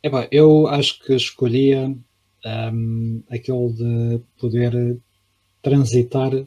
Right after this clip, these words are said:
para o ciberespaço. Isto, principalmente por um motivo que eu, há tanto para descobrir no universo, e principalmente o que é que é o próprio universo, epá, que oitenta, noventa, cem anos de uma, já de uma vida longa, né?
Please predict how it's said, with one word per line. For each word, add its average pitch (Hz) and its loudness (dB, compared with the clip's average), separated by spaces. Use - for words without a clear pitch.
para 135 -2
o 123 -2
ciberespaço. 120 -4
Isto, 160 4
principalmente 139 2
por 131 0
um 127 0
motivo 120 -4
que - -8
eu, 107 -8
há - -2
tanto 208 8
para 160 8
descobrir 123 4
no 139 4
universo, 117 2
e 131 -14
principalmente 143 -2
o - -20
que 147 -2
é - 0
que 143 -2
é - 6
o 135 6
próprio 120 -4
universo, 123 0
epá, 117 -10
que 117 -12
oitenta, 117 -8
noventa, 117 -6
cem 120 -4
anos 110 -2
de 110 -10
uma, 107 -8
já 160 2
de 135 0
uma 135 4
vida 127 2
longa, 139 2
né? 120 -2